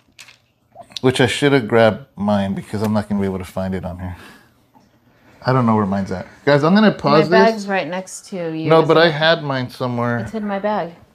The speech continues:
Speaker 1: Mine is? I thought I took it out. No?
Speaker 2: Oh,
Speaker 1: I don't
Speaker 2: didn't
Speaker 1: know.
Speaker 2: I put it back in there?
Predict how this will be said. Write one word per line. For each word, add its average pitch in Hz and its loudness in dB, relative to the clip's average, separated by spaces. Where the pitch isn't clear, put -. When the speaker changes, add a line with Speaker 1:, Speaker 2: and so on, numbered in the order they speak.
Speaker 1:
Mine 147 4
is? 294 -6
I 123 -12
thought 147 0
I 135 0
took 127 -8
it 113 -6
out. 127 -8
No? 127 -8
Speaker 2:
Oh, - -
Speaker 1:
I 180 -6
don't - -
Speaker 2:
didn't 214 0
Speaker 1:
know. 214 -4
Speaker 2:
I 180 -4
put 175 -8
it 165 -6
back 160 -4
in 165 -6
there? 240 -8